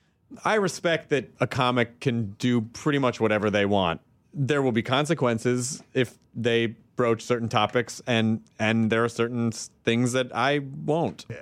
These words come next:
Speaker 2: you know, like, in some situations, with, especially with this subject, eh, what I'd like to be able to do is, is instead of firing off, and I shouldn't have named the guy, because I really did, I,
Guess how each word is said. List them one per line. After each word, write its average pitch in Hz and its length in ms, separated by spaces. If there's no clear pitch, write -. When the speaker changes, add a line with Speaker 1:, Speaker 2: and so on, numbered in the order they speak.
Speaker 2:
you 180 140
know, 160 340
like, 156 140
in 156 100
some 202 260
situations, 107 840
with, 117 320
especially 127 480
with 113 120
this 120 180
subject, 87 500
eh, 127 100
what 131 180
I'd 127 100
like 185 320
to 147 80
be 131 100
able 110 160
to 104 60
do 147 180
is, 104 300
is 120 220
instead 143 440
of 113 180
firing 123 600
off, 110 320
and 143 80
I 156 40
shouldn't 160 340
have 135 100
named 120 320
the 104 60
guy, 87 400
because 131 160
I 139 40
really 165 340
did, 160 200
I, 143 240